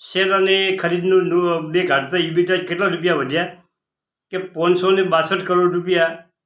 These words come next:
જૂન તેવીમાં વધ્યા છે અને માર્ચ તેવીમાં પાંચસો ને તેતાળીસ કરોડ વધ્યા છે. હવે એક આ વાત આવી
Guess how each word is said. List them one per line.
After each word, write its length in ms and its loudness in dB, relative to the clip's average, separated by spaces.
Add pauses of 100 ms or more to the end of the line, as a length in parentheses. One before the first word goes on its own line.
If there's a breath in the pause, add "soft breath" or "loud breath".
(100)
જૂન 280 -4
તેવીમાં 400 0
વધ્યા 300 -2
છે 180 -4 (680)
અને 120 -4
માર્ચ 360 0
તેવીમાં 500 -2
પાંચસો 340 -4
ને 160 -8
તેતાળીસ 400 -6
કરોડ 220 -14
વધ્યા 260 -20
છે. 200 -20 (840)
હવે 140 -4
એક 200 2
આ 60 4
વાત 240 2
આવી 440 -6